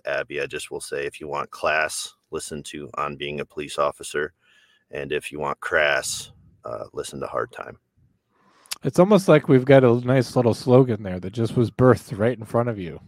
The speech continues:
Speaker 2: Uh, welcome
Speaker 1: Mm-hmm.
Speaker 2: to the birth of, um, us, like, uh, <laughs> ha-, having a, a slogan, but also <laughs> paying homage to a podcast that we don't get paid to produce. All right, I
Speaker 1: Right.
Speaker 2: will, uh, pl-,
Speaker 1: So this is
Speaker 2: pl-
Speaker 1: like,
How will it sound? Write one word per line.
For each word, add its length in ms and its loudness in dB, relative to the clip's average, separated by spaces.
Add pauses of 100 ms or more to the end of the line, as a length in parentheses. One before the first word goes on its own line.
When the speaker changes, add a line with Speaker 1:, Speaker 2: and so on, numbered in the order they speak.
(180)
Speaker 2:
Uh, 400 -8
welcome 500 -4
Speaker 1:
Mm-hmm. 200 -12
Speaker 2:
to 120 -4
the 100 -8
birth 340 -6
of, 240 -6
um, 400 -8 (1120)
us, 380 0
like, 280 0
uh, 240 6 (180)
<laughs> 100 -20
ha-, 280 -6
having 460 0
a, 220 -6 (640)
a 40 -16
slogan, 580 2
but 120 4
also 460 4 (320)
<laughs> 280 -2
paying 240 2
homage 400 -2
to 200 -10
a 180 -10 (140)
podcast 400 -6
that 80 -8
we 100 -8
don't 140 -8
get 120 -14
paid 200 -14
to 60 -20
produce. 320 -20 (440)
All 100 4
right, 200 8 (300)
I 100 2
Speaker 1:
Right. 100 8
Speaker 2:
will, 140 10
uh, 160 8
pl-, 240 2
Speaker 1:
So 120 -4
this 200 2
is 140 -2
Speaker 2:
pl- 100 0
Speaker 1:
like, 160 6